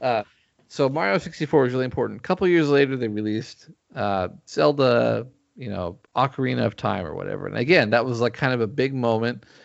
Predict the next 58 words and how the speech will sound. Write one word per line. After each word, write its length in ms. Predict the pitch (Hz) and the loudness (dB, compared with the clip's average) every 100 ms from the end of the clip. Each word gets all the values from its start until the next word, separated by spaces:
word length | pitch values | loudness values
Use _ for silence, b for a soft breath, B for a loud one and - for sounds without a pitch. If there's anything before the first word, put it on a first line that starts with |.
| b b | b b
in 140 | 113 117 | -10 -2
video 300 | 117 110 107 | 2 2 2
games 380 | 104 107 104 | 0 -2 -4
'cause 280 | 101 113 104 | -6 -6 -4
it 100 | 104 | -8
was 80 | 101 | -10
the 100 | 113 | -12
first 360 | - 143 139 - | 0 2 2 0
of 60 | |
its 120 | 117 113 | -6 -6
kind 380 | - 113 117 | -4 -2 0
to 80 | 110 | -2
do 240 | 107 110 113 | -2 2 2
a 40 | |
lot 300 | 104 104 110 | 2 0 -2
of 120 | 113 | -2
things 480 | - 104 98 101 113 | -4 -2 -2 -4 -4
and 200 | 95 90 - b b b | -4 -6 -14 b b b
was 180 | - 107 | -6 0
really, 180 | 131 127 | 4 6
like, 160 | 104 101 | 4 2
a 60 | |
standard 520 | - - 143 139 135 117 | -4 2 2 4 0 2
bearer 280 | 113 113 110 | 2 2 -2
for 120 | 113 | -2
a 60 | 104 | -2
long 280 | 98 101 | -2 -4
time. 380 | 104 107 98 98 107 b b b - | -4 -4 -2 -4 -10 b b b -4
Now, 100 | 113 | -2
Nintendo 420 | 117 113 156 143 | 0 2 2 2
tends 300 | 147 131 - | 2 0 0
to 100 | 110 | 0
re-release 580 | 104 120 113 107 104 101 | 2 4 4 4 2 2
all 120 | 98 | 2
these 160 | 98 98 | 0 -4
games 400 | 101 95 95 95 | -2 -2 -2 -4
on 120 | 98 | -2
their 140 | 95 | -2
newer 280 | 95 98 85 | -2 0 0
systems 480 | - - - 95 92 | -2 -8 -8 -8 -8
so 120 | - | -6
you 60 | 92 | -6
can 160 | - 98 | -6 -8
keep 240 | 101 98 | -6 -4
getting 280 | 107 101 95 | -2 0 -2
'em. 80 | 87 | -4
But 220 | 90 - | -4 -2
like 140 | 107 | -2
I 80 | 107 | -2
said, 200 | - 104 | -2 -2
there's 180 | 95 104 | -2 0
no 80 | 139 | 0
backwards 460 | - 120 123 135 - | 4 2 2 -4 -4
compatibility 800 | 131 - 104 104 127 101 98 95 | -6 -2 -2 -2 -4 -4 -4 -6
like 260 | 90 92 | -6 -6
with 160 | - - | -8 -8
P 140 | 107 | -8
C. 320 | 101 101 82 | -6 -6 -8